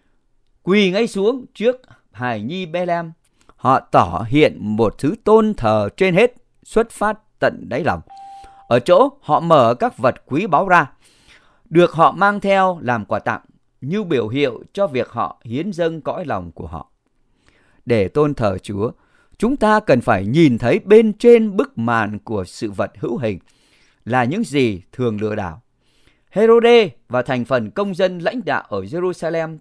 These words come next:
tiêu biểu cho một thứ trần tục, làm nô lệ cho những dáng vẻ bề ngoài,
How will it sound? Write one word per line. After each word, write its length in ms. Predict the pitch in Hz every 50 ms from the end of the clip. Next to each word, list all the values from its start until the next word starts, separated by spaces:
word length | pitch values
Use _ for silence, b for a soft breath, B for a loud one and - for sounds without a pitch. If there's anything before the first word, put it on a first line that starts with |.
| _
tiêu 260 | - 233 240 233 240 220 180
biểu 300 | 180 147 117 104 104 101
cho 200 | - - 180 180
một 220 | 170 131 104 -
thứ 160 | - 147 196 226 -
trần 240 | - 165 131 107 95 - -
tục, 140 | 120 98 - b b b b b b b
làm 420 | - 113 127 120 107 98 101 110 143
nô 280 | 185 214 214 208 208
lệ 300 | 185 151 135 117 87 - -
cho 100 | - 170
những 240 | 175 170 160 180 214
dáng 300 | 165 139 156 160 - 226
vẻ 280 | 202 143 120 95 90 -
bề 260 | 101 120 113 107 98 92
ngoài, 340 | 92 98 113 127 117 92